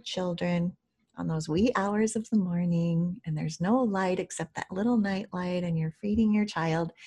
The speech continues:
and you make up this lullaby and you sing to 'em, right? And there's, it's like nothing else exists, and it's so marvelous. And I just, that is my why for my lullabies, is I want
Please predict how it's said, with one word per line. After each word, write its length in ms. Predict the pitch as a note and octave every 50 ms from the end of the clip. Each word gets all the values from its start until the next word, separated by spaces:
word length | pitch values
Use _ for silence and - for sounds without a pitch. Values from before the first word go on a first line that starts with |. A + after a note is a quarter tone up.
| - - - _ _
and 140 | A#3+ A#3 A3+
you 280 | A#3 A#3 A#3 A3+ A3 A3+ - _ _ _ _ _ -
make 240 | F#3+ G3 G3 - -
up 120 | G#3 -
this 180 | - F#3+ - -
lullaby 360 | G3+ G3 G3 G3 F#3+ E3+ D#3+
and 180 | E3+ F3 E3+ E3+
you 60 | E3+
sing 260 | - - F3+ F3 F3 E3
to 120 | - -
'em, 120 | - -
right? 340 | - F#3 F#3 F#3+ A3 A#3+ A#3+ - - - - - - - - - _ _ _ -
And 120 | A3 G#3+
there's, 240 | A3 A3 G#3+ G#3+ - _
it's 200 | - G#3+ - -
like 160 | A3 G#3+ - -
nothing 400 | F3 G3+ A3 - - B3+ A#3+ B3+
else 220 | B3+ B3 B3 -
exists, 680 | F3+ - - - - G3 G#3 F#3+ - - - - - -
and 100 | - D#3+
it's 360 | D#3 - - - - - -
so 420 | B3+ B3+ A#3+ A#3+ A3+ G3 F3 F3 E3+
marvelous. 600 | E3+ F#3+ G3+ G3+ G3 G3 D#3 B2 A3 A3 - - -
And 260 | G#3 F#3+ F3+ F#3 E3 - _ -
I 120 | G#3+ G3+
just, 540 | G3 - - A#3 A3 G#3+ - - - - - _ _ _ _ _ - F#3
that 200 | - G3+ A3+ B3+
is 180 | C#4+ C#4 - -
my 180 | F#3 F3+ F3+
why 260 | E3+ E3 E3+ E3+ E3+ E3+
for 140 | - -
my 140 | F3 E3 E3
lullabies, 580 | E3+ E3+ A3 C#4 C4+ G3 E3+ - - - - -
is 120 | C#3+ -
I 140 | D#3 E3+ F#3
want 420 | F#3+ F#3+ F#3 F#3 F#3 F3+ F3+ -